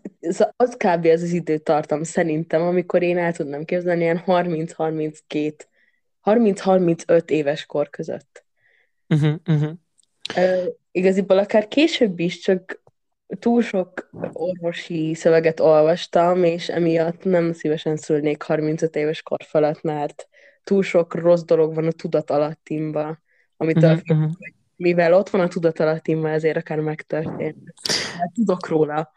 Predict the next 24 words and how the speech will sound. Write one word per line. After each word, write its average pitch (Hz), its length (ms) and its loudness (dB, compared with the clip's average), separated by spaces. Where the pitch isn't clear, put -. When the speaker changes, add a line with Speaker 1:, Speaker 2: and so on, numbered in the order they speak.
Speaker 1:
Ha 185 100 -2
nem 180 140 2
Speaker 2:
Igen, 151 220 4
Speaker 1:
tudok 139 140 -2
Speaker 2:
igen. 131 180 0
Speaker 1:
róla, 151 140 -10
akkor 170 300 -2
ennyire 156 360 0
nem, 147 260 -6
de 151 320 -4
<clears throat> 233 320 6
így, 185 180 2
hogy 170 120 2
tudok 160 360 0
róla, 151 320 2
szóval 156 340 -8
nem 151 160 -8
tudom. 165 340 -8
Akár - 280 2
Speaker 2:
Jó, 139 100 4
Speaker 1:
Béla 135 120 4
Speaker 2:
amúgy 131 280 -4
Speaker 1:
is, - 180 -12
szóval. - 500 -8